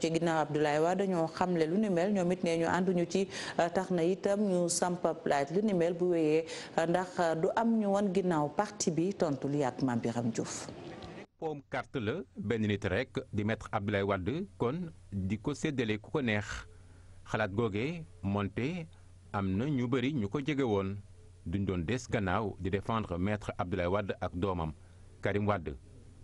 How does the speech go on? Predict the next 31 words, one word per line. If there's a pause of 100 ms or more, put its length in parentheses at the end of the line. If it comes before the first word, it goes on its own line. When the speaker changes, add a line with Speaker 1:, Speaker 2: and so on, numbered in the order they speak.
(220)
Speaker 2:
Ay
at
sax
gannaaw
ba
parti
bi
ñàkkee
élection
yi
ci
atum (480)
deux
mille
douze.
Ci
ancien
collaborateur
am
yooyee
nga
xam
ni
kon
jot
nañu
jóge (400)
ci, (120)
euh,
P
D